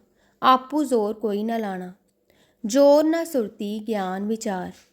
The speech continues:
ਆਸ ਹੈ ਸੁਖੀ ਹੋਸੋ ਹਰ ਤਰ੍ਹਾਂ।" ਹਿਤਕਾਰੀ ਵੀਰ ਸਿੰਘ। ਭਾਈ ਸਾਹਿਬ ਨੇ ਬਾਬੂ ਜੀ ਦੀ ਇਸ ਦਸ਼ਾ 'ਤੇ ਬੜੀ ਖੁਸ਼ੀ ਪ੍ਰਗਟ ਕੀਤੀ ਅਤੇ ਕਿਹਾ,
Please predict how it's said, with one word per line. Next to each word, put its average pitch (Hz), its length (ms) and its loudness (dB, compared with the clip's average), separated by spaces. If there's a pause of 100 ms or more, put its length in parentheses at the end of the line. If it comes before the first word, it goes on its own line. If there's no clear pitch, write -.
(480)
ਆਸ 302 420 2
ਹੈ 226 360 -2
ਸੁਖੀ 254 420 -6
ਹੋਸੋ 240 400 -4
ਹਰ 208 260 -4
ਤਰ੍ਹਾਂ।" 185 340 -8 (840)
ਹਿਤਕਾਰੀ 240 760 0 (180)
ਵੀਰ 220 260 0
ਸਿੰਘ। 190 300 -8 (1200)
ਭਾਈ 339 200 4
ਸਾਹਿਬ 302 280 0
ਨੇ 330 140 0
ਬਾਬੂ 254 360 0
ਜੀ 277 120 -4
ਦੀ 285 120 -4
ਇਸ 285 120 -6
ਦਸ਼ਾ 240 280 -4
'ਤੇ 262 140 -4
ਬੜੀ 226 240 0
ਖੁਸ਼ੀ 240 300 -6
ਪ੍ਰਗਟ 220 340 -4
ਕੀਤੀ 202 500 -8
ਅਤੇ 247 200 -2
ਕਿਹਾ, 196 380 -6